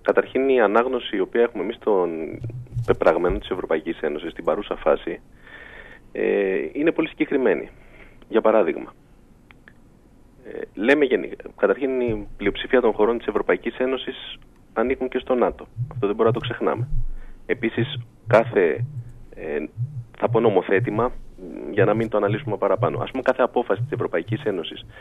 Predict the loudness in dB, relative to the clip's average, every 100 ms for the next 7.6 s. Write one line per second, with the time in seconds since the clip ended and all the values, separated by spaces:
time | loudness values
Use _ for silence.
0 | -20 -20 -18 -2 2 2 4 4 4 2
1 | 0 -6 -6 -10 -2 0 2 0 -2 -4
2 | -6 -20 -20 -20 -20 -20 -20 -20 -20 -20
3 | -12 -8 -6 -6 -8 -8 -16 -20 -20 -20
4 | -2 -2 0 -2 0 0 -2 -4 -6 -6
5 | -10 -4 -4 -4 -8 -6 -6 -8 -4 -4
6 | 0 0 0 -2 -4 -4 -18 -4 0 2
7 | 2 0 -2 -4 -4 -12